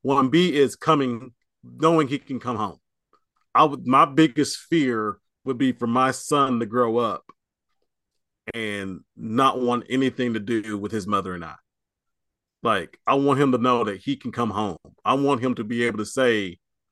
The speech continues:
"Mom, Dad, I'm home." He's can, he can leave, most definitely. But, like, I don't want him to think that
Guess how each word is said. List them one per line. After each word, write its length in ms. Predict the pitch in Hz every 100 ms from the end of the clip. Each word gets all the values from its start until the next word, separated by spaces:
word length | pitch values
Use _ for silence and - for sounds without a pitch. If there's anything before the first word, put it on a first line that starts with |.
| _ _ _ _
"Mom, 480 | 113 135 143 127 117
Dad, 320 | 120 123 127
I'm 100 | 117
home." 320 | 110 123 107 82 _ _ _ _ _
He's 200 | 131 147
can, 180 | 143 120
he 100 | 147
can 160 | 143
leave, 380 | 139 208 147 104
most 200 | 127 120
definitely. 380 | 156 127 107 80 _ _ _ _
But, 160 | 95 117
like, 320 | 113 98 - _
I 120 | 127
don't 320 | 147 139 123 127
want 180 | 135
him 140 | 127 120
to 60 |
think 300 | 113 135 123
that 200 | 107 98